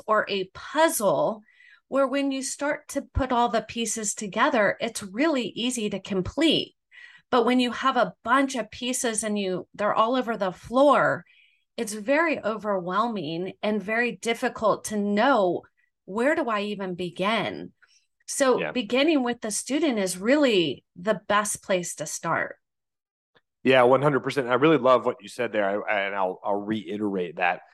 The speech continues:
Speaker 2: There's this alignment that should happen between the student, where they wanna go, what their career aspirations are. And sometimes you know that when you're in high school and sometimes you don't, but you sort of have an idea, right? Am I more stem oriented? Am I gonna be an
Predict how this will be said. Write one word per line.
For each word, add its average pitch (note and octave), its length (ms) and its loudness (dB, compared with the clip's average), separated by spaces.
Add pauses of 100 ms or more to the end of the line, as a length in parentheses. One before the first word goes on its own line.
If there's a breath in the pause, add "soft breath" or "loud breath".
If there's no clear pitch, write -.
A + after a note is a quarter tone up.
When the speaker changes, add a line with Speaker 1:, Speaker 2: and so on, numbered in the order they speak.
(140 soft breath)
Speaker 2:
There's A#2+ 220 4
this C3 140 -6
alignment G#2+ 840 2
that F#2+ 120 -14
should - 160 -14
happen G2 380 0
between F#2 800 -4
the F#2 360 2
student, C#3 640 6 (200)
where A2 380 4
they C3 140 8
wanna G#2+ 340 4 (180)
go, G#2 300 6
what G#2 180 4
their E2+ 140 -6
career G2+ 500 -2
aspirations F#2+ 800 -4
are. G2+ 160 6
And A#2+ 160 2
sometimes G3+ 320 2
you F3 60 2
know E3 160 8
that D3 120 6
when C#3 120 -2
you're C3 80 -2
in A#2 80 -8
high B2+ 80 -4
school C3 180 -4
and G#2+ 80 -4
sometimes C3 300 -4
you G#2 80 -4
don't, G2 420 4
but - 160 -8
you C3 60 -8
sort - 180 4
of G3 80 8
have C#3 160 6
an A2 80 0
idea, E2+ 560 -4
right? F2 240 0
Am F#2 100 -10
I F#2+ 120 -2
more G2 420 0 (240 soft breath)
stem A#2 340 2
oriented? G2 600 2
Am F#2 80 -2
I F#2+ 100 -2
gonna F#2+ 180 -6
be F#2 300 -6
an F2+ 160 -4